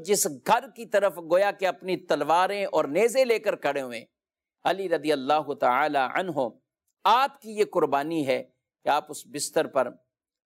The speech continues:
آپ جا کر تشریف فرما ہوئے ہیں، اور وہ دشمن یہ سمجھتے رہے کہ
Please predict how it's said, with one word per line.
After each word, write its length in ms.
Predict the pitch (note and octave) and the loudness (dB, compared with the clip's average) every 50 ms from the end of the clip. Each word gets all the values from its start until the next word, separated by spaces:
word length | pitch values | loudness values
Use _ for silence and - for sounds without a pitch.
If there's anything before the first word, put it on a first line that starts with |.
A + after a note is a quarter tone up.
| - | -4
آپ 300 | C3 C3 D3 D#3 D3+ - _ _ _ _ _ _ _ _ _ _ _ | -2 0 0 0 0 -4 _ _ _ _ _ _ _ _ _ _ _
جا 160 | C3 C#3 C#3 | -2 -2 -2
کر 180 | C#3 - C#3 B2 A2+ - | -2 -2 -6 -8 -6 -4
تشریف 460 | C3 A#2 - - B2 C3 B2+ - - | -4 -4 -4 -6 -8 -6 -8 -6 -4
فرما 260 | B2 A#2 A#2 A#2+ A#2 | -4 -2 -2 -2 -4
ہوئے 260 | G#2+ A2+ B2 C3+ C3 A#2 | -4 -4 -4 -4 -4 -4
ہیں، 200 | G#2+ A2+ G#2+ F#2+ - _ _ _ _ _ _ _ _ _ _ - | -6 -10 -14 -14 -16 _ _ _ _ _ _ _ _ _ _ -2
اور 120 | C3+ C3 | -2 0
وہ 140 | C3 D#3 F#3 | 0 0 -2
دشمن 380 | E3+ D#3 F3 - G3 G#3 G#3+ F#3 | 0 -2 -4 -2 -2 -2 -2 0
یہ 140 | E3+ G3+ A#3 | 2 2 2
سمجھتے 460 | A#3 - - G3+ F#3 - - F#3+ F3 D3+ | 2 0 -4 -6 -6 -4 0 2 2 4
رہے 240 | C#3+ C3+ B2+ B2 C3 _ _ _ _ _ _ _ _ - | 4 2 0 0 -4 _ _ _ _ _ _ _ _ 0
کہ 100 | D3 C#3 | 2 2